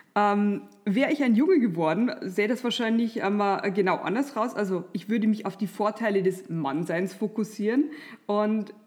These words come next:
ja, und das ist so ein Punkt, hier kommt die Magie ins Spiel, die sich bei allen erfolgreichen Menschen findet.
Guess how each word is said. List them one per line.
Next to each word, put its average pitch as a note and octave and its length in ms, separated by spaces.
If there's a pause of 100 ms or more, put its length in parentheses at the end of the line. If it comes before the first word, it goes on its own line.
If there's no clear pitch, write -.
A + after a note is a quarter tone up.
(320)
ja, E4 320
und A3 260
das D4+ 160
ist D4 140
so C4 80
ein A3 120
Punkt, D4 300
hier C#4+ 140
kommt C4 240
die A3 80
Magie G#3+ 420
ins D#3+ 220
Spiel, - 460 (300)
die A3 120
sich A#3 340
bei G#3+ 240 (160)
allen C4+ 320
erfolgreichen G#3+ 960
Menschen G#3+ 440
findet. F#3+ 600